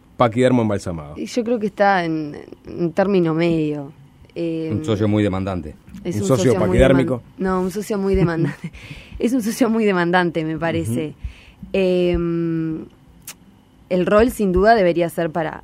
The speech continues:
Speaker 2: para mejorar, o sea, ser un i-, eficaz para, para mejorar la vida de todos los uruguayos. No sé si l-,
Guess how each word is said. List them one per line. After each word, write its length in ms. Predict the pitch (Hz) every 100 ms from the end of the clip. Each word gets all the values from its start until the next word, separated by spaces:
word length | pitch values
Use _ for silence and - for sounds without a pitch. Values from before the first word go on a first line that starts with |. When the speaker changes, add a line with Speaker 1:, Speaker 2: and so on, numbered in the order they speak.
| -
Speaker 2:
para 200 | 156 151
mejorar, 340 | 151 - 156 - 156
o 40 |
sea, 240 | - 156 143
ser 240 | 165 160
un 140 | 160
i-, 120 | 160 147 - - -
eficaz 440 | 160 165 156 165
para, 320 | 185 156 151 -
para 160 | 151 151
mejorar 380 | 156 151 156 160
la 120 | 160
vida 180 | 160 160
de 80 | 156
todos 180 | 156
los 160 | 151 156
uruguayos. 540 | 151 165 180 - 170 - - - - - -
No 460 | - 165 165 170 185
sé 260 | - 196 196
si 220 | 208 180 _ - - 156
l-, 220 | 160